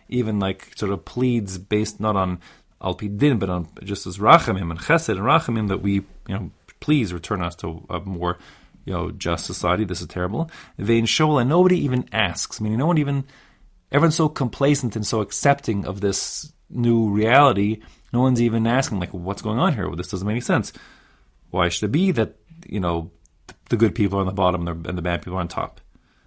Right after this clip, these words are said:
Um, that's the way of the world. Not, not unfamiliar with what's going on in our world today. Al, and therefore, says the Mishnah, "Al mi lanu lehishaen," so who could be our support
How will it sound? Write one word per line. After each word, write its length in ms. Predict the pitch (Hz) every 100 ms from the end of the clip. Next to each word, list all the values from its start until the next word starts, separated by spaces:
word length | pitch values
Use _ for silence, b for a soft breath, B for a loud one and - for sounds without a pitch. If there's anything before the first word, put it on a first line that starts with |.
| _ -
Um, 200 | 95 82
that's 160 | 87
the 80 | -
way 120 | 85
of 60 | 98
the 60 | 135
world. 340 | 185 123 - - _ _ _ _ _ _ _ _ _ _ -
Not, 260 | 90 -
not 220 | 117 127
unfamiliar 400 | - 120 - 117
with 100 | 110
what's 100 | 104
going 140 | 101 98
on 220 | 98 98 B B B
in 60 | -
our 80 | 104
world 220 | 95 95
today. 320 | 95 85 - - _ _ B B B B B -
Al, 220 | 113 -
and 100 | 113
therefore, 460 | 127 147 - 127 85
says 200 | 104 92
the 80 |
Mishnah, 340 | 104 120 - 92
"Al 160 | 95 95
mi 240 | 117 156
lanu 400 | 135 139 139 110
lehishaen," 640 | 123 - 101 95 107 180
so 220 | - 104
who 500 | 98 135 139 131 127 - _ _ _ _ -
could 100 | 110
be 140 | 104
our 80 | 113
support 500 | 107 107 - 151 -